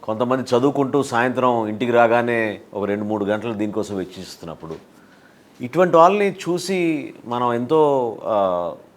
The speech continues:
మనలో మనకి ఒక మోటివేషన్ రావాలి. అది మన వాలంటీర్స్ అందరినీ, మన ఇంచార్జీలందరినీ, మన నాయకులందరూ కూడా నేను రిక్వెస్ట్ చేసేది ఏంటంటే దయచేసి మీరు అర్థం చేసుకోండి,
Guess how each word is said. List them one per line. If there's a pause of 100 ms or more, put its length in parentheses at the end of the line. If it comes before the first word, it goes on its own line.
(200)
మనలో
మనకి
ఒక
మోటివేషన్
రావాలి. (840)
అది
మన
వాలంటీర్స్
అందరినీ,
మన
ఇంచార్జీలందరినీ, (600)
మన
నాయకులందరూ
కూడా
నేను
రిక్వెస్ట్
చేసేది
ఏంటంటే
దయచేసి
మీరు
అర్థం
చేసుకోండి,